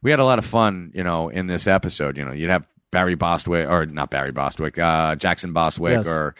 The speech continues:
Speaker 1: the other one. Who
Speaker 2: Jason. Jason Bostwick?
Speaker 1: No, it was, it was
Speaker 2: Jackson,
Speaker 1: Jackson,
Speaker 2: is that his name?
Speaker 1: Jackson
Speaker 2: Okay, Jackson.
Speaker 1: Bostwick, as, uh, Shiz-, as Captain Marvel, he'd be like, "We had a lot of fun doing this and showing you this, folks, but let's talk about the real killer."
Speaker 2: Right.
Speaker 1: Carbon monoxide. It, they would, it would go off on a tangent. It's like,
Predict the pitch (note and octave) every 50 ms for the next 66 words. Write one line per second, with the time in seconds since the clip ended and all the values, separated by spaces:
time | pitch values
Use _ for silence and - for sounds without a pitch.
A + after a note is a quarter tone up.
0 | - - - _ - F#2 G2 F#2+ D#2+ E2 D#2+ D#2 D#2 D2+ D2 - D#3+ D3+ - D#2
1 | A#2 F#2 F#2 - - B2 C#3 D#3+ F3+ F3 F#3+ G#3 G#3 - B3+ C4 G#2 A#2+ A#2 G2+
2 | F#2+ E2 - A2 A2+ A#2+ A2 F#2 - - - C#3 D3 A#2 A2 - - - - -
3 | - D#3+ E3+ - F#2 G2 - C#3+ B2 A2+ G#2 G2+ A2 G#2+ G#2 G2 - G#2+ F2 E2
4 | D#2+ D#2 _ _ _ _ _ _ _ _ _ - E2 F2 F2+ F2 E2 - F2+ E2+
5 | E2 D#2 - G2 F#2 F2 E2+ D#2+ - C#2+ D#2 D#2+ - - F#2+ F#2+ - - F#2 F2
6 | F#2+ G2 G2 F#2+ E2+ D#2+ D#2 E2 F2 E2+ F#2 F2 E2 D#2 - - - - _ -
7 | B2+ C3 B2 A#2+ A#2+ A2+ G#2 - - G2+ F#2+ F2 E2 D#2 F2 E2+ E2 D#2+ D2+ D2+
8 | D2+ C#2+ - C#2 C#2 - - D#2+ D#2+ D#2 D2+ C#2+ C2+ C#2 - - - C#2+ D2 C#2+
9 | - - E2+ D#2+ D2 - - - - - _ _ D#3+ E3+ - - C#3+ C3 B2 -
10 | A2+ A2 G2+ F2+ - F2+ E2 E2+ E2+ D#2+ D2 - - D#2 C#2 C2+ B1+ B2 A2 G2
11 | F#2 E2+ - - _ - - C#3 C3 A2 A#2 G#2 F#2 F2 D#2 C#2+ C2 - - C#2+
12 | A1+ A1 - - - C3+ B2+ D#3+ F#3+ D3+ G#3 G#3+ G#3 G3+ C#3 - F#3 F3 F3+ G3+
13 | E3+ E3+ F3+ F#3 E3+ D3+ G3 G#3+ A3+ G#3+ D#3+ G3+ F3 D#3 - - F#3+ G#3 F#3+ C3+
14 | D3+ - D3 C#3 C3